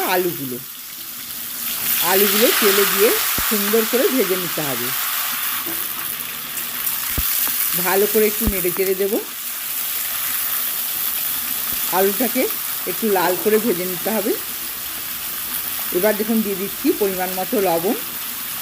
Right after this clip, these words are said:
আর পরিমাণ মতো হলুদ। হলুদ আর লবণটা দিয়ে আলুটাকে ভালো করে নেড়ে চেড়ে ভেজে নেব।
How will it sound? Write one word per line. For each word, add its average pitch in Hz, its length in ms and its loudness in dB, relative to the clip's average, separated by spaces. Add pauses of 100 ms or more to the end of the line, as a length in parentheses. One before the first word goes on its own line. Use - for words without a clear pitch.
(140)
আর 165 180 2
পরিমাণ 180 340 2 (100)
মতো 185 200 0 (480)
হলুদ। 180 380 2 (1000)
হলুদ 202 380 4
আর 208 180 4
লবণটা 185 400 0
দিয়ে 196 240 2 (260)
আলুটাকে 180 460 2 (220)
ভালো 175 280 2
করে 202 220 0
নেড়ে 180 320 2
চেড়ে 214 220 4
ভেজে 196 260 2
নেব। 135 200 -2